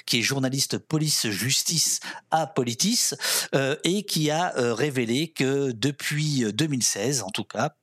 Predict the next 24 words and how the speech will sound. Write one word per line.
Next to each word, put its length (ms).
par 140
des 80
chiffres 340
qu'elle 200
a 80
obtenus, 400
des 80
chiffres 320
inédits, 400
euh, 760
qu'il 420
y 80
a, 300
euh, 200
de 120
plus 180
en 100
plus 400
de 200
policiers, 600
euh, 320
qui 200
sont, 460
euh, 60